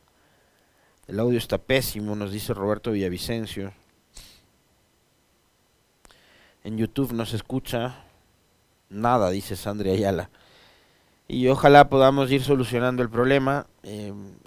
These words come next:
hagan el intento actualizando sus apps y volviendo a ingresar, y veamos si es que así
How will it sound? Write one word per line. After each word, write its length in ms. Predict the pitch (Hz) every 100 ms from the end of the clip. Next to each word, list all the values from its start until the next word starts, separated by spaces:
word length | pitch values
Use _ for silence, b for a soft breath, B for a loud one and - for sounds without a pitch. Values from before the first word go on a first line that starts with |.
| -
hagan 320 | - 175 196
el 120 | 185 139
intento 920 | 120 151 160 151 147 139 123 110 107
actualizando 640 | 107 123 117 110 131 135
sus 380 | 131 123 107 98
apps 600 | 107 110 107 131 123 - _ b b b b b b b _
y 440 | 113 117 107 107 104
volviendo 440 | 101 117 117 120
a 40 | 117
ingresar, 440 | 104 101 - 95
y 60 | 92
veamos 340 | 101 107 107
si 80 | -
es 80 | 98
que 100 | 98
así 380 | - 110 107